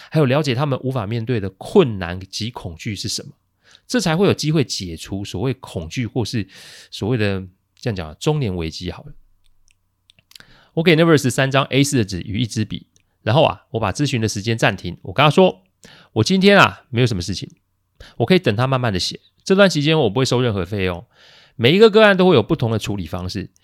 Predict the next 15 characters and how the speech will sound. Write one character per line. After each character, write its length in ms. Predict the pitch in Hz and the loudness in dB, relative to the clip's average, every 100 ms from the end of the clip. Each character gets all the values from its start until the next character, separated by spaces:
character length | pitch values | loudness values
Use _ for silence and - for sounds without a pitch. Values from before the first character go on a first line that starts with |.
| _ - | _ -4
面 140 | 143 | 0
对 300 | 143 123 _ - | 0 -2 _ -10
一 80 | |
个 280 | 110 131 - - | -4 -2 -2 -6
已 120 | 90 | -8
经 300 | 127 139 - | -4 -6 -8
疑 180 | 95 104 | -10 -10
似 200 | - 135 | -8 -6
有 160 | 95 98 | -6 -8
恐 260 | - 95 | -8 -8
慌 180 | 90 113 | -6 -6
症 140 | 127 92 | -4 -4
的 80 | |
个 180 | 87 101 | -4 -4
案， 160 | 92 | -4